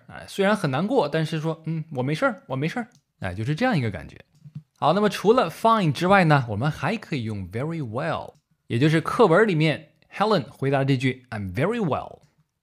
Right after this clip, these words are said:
Well 这个词呢，可以做形容词，也可以做副词。首先作为形容词的时候，它表示好的、身体健康的，用法呢就是“I am well”。那做副词的时候呢，就表示做得好、干得不错。比如说“We work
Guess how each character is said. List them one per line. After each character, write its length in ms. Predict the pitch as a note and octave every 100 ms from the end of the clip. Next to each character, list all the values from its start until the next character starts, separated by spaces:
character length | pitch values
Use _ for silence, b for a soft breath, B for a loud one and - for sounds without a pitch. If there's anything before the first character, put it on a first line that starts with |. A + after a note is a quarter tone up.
| _
Well 200 | G3 A#3
这 120 | G3+ G3+
个 40 |
词 140 | -
呢， 180 | E3 F3+ D#3+
可 200 | - G#3
以 140 | G#3+
做 300 | C3+ F3 A#2+
形 180 | - D#3+
容 200 | A3+ D3
词， 200 | - G#2
也 120 | G2+
可 160 | F#2+ F3
以 40 |
做 160 | C3+ E3
副 240 | - G#3
词。 280 | - - - _
首 160 | - D#3+
先 140 | G3+
作 140 | C4+
为 60 | A3
形 320 | G#3 - F3
容 160 | B3 B3
词 160 | -
的 80 | C#3+
时 120 | C#3
候， 80 | A2+
它 120 | A2
表 160 | D3 A2
示 160 | F#2+ D3+
好 380 | - G#2 D2
的、 240 | E2+ D#3+ -
身 220 | - F3+
体 160 | F#3+ G#2+
健 240 | B2+ D#3+
康 260 | C3+ F3 G3+
的， 200 | - - _ _
用 200 | G3 B3+
法 200 | G3 C3
呢 180 | B2 C#3+
就 140 | - A#2+
是 300 | A2+ G#2 _
“I 280 | A#2+ C#3 D3
am 280 | B2+ A#2+
well”。 440 | G2 F#2 - - - _ _ _
那 100 | -
做 160 | D#3 G3+
副 220 | G3+ D4
词 160 | - E3
的 100 | D#3+
时 140 | D3+
候 80 | D#3+
呢， 180 | D#3+ B2
就 120 | C3
表 120 | G#2+
示 280 | F2 C3 C3+
做 180 | - C4+
得 60 |
好、 320 | - G#2+ E3+ -
干 160 | F#3
得 80 | D#3
不 120 | -
错。 320 | E3+ C4+ - -
比 60 | A2
如 100 | A#2
说 300 | D3 C#3+ C3
“We 420 | A#2 F3 G3 F#3+
work 520 | C#3 G#2 D3 G3 G3